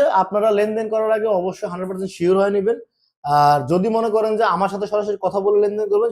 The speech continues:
সেটাও করতে পারেন। Even আমি আপনাদেরকে ভিডিওটা এই কারণে মেক করা, হয়তো কারো কাছে ভিডিওটা হাস্যকর মনে হবে, কারো কাছে ভিডিওটা গুরুত্বপূর্ণ মনে হবে। যার কাছে হাস্যকর মনে হবে, সে অন্য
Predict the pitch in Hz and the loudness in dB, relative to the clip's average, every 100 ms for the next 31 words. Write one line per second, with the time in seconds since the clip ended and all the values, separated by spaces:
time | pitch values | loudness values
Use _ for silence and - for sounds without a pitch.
0 | 202 175 190 190 - 190 208 226 - _ | -4 -4 -2 -2 -2 -2 -2 -4 -10 _
1 | - 185 254 180 - _ _ - 165 208 | 4 8 8 4 -4 _ _ -2 2 2
2 | 220 214 220 208 165 196 214 220 220 214 | 4 2 4 4 4 4 6 6 4 2
3 | 202 175 - 185 - - 151 190 208 208 | 0 -2 -2 -2 -2 -6 -6 -2 2 4
4 | 220 226 202 196 214 226 - 156 214 220 | 4 2 2 2 4 2 -2 -8 -2 0
5 | 214 214 214 220 269 - _ _ - 190 | 2 2 4 4 2 -2 _ _ 0 2
6 | 208 214 185 185 208 262 175 156 220 233 | 2 0 0 2 2 0 0 4 4 4
7 | 233 202 190 180 165 143 131 - _ _ | 2 2 2 2 2 0 -2 -10 _ _
8 | 123 180 196 220 220 180 - 220 226 220 | 0 4 4 4 2 0 0 2 4 4
9 | 220 220 247 - - _ - 196 208 | 4 4 4 0 -6 _ 0 2 4